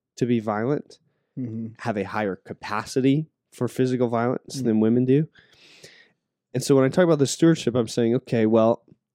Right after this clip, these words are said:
Speaker 1: what is a good, what is qu-, what does healthy masculinity look like in relation to violence?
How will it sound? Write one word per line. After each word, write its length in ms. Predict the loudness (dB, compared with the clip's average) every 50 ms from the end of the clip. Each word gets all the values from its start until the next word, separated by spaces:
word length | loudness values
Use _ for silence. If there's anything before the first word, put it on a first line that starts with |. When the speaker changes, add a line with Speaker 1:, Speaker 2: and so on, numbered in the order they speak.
| _ _ _
Speaker 1:
what 120 | 4 4
is 100 | 6 6
a 80 | 4 2
good, 440 | 0 2 4 6 6 6 6 4 2 -2 _ 0
what 180 | 2 4 4
is 120 | 4 2 -2
qu-, 220 | -8 -12 -12 -8 -2
what 140 | 2 2 4
does 120 | 4 2
healthy 380 | 0 0 0 0 0 0 0 -2
masculinity 600 | 0 0 -2 -4 -6 -6 -4 -4 -2 -2 -4 -4
look 220 | -6 -6 -8 -8 -8
like 280 | -8 -8 -8 -10 _ _ _
in 200 | 0 0 2 2
relation 460 | 2 0 0 0 0 -2 -4 -6 -8 -8
to 180 | -6 -6 -6 -6
violence? 560 | -6 -8 -10 -10 -12 -14 -14 -14 -16 -16